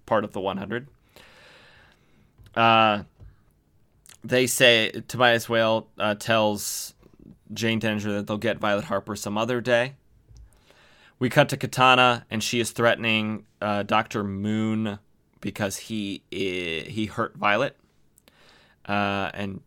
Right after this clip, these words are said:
and Violet says, "Don't kill him, Katana." And she says, "Very well, but his pain will make him wish I had." Ooh. Whoo. That's a lot of pain then, isn't it? Uh, Cyanide gets Katana with her whip,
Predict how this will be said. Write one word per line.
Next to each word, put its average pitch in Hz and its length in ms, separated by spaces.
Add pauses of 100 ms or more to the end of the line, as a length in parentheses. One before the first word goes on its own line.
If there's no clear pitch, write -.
and 98 220
Violet 107 260
says, 110 140
"Don't 123 260
kill 156 220
him, 135 80
Katana." 104 380
And 101 180
she 110 100
says, 104 200
"Very 107 200
well, 117 300
but 101 160
his 101 220
pain 127 360
will 101 100
make 95 220
him 101 200
wish 98 260
I 87 160
had." 101 460 (140)
Ooh. 349 680 (500)
Whoo. 466 800 (540)
That's 131 160
a 120 60
lot 117 160
of 104 100
pain 120 280
then, 73 240 (220)
isn't 107 220
it? - 140 (1300)
Uh, 117 500
Cyanide 175 580
gets 147 240
Katana 143 760
with 113 260
her 107 140
whip, 120 440